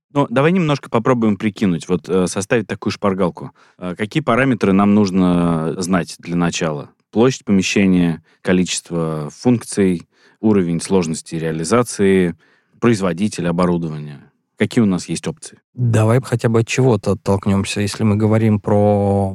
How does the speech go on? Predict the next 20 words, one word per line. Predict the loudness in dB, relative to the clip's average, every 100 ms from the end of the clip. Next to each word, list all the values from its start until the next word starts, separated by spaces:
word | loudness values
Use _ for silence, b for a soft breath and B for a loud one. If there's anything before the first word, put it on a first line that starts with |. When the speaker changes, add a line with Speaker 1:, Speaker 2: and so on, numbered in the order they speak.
| 0
Speaker 2:
например, | 0 2 2 2 2
отопление | 0 0 2 4 4 2
того | 0 -2
же | 0
балкона, | 2 0 0 -2 -2 -4 -2
ну, | -2 -2 b b b
два | 2 2 2
квадрата | 0 0 2 2 2 0 0 0 -4 -6
или | -6 -4
три | -2 0 0
квадрата | 0 0 2 0 0 -2 -4 -4 -12 -12
отапливать, | -6 0 0 0 0 0 -4 -8 -4
если | -2 0 -2
у | -4
тебя | 0 0
хоть | 0 -2
какая-то | -2 0 0 0 -2 -6
там | -2 -2
теплоизоляция | -4 -6 -4 -2 0 2 2 0 -2 -6
есть, | -2 0 -2 -4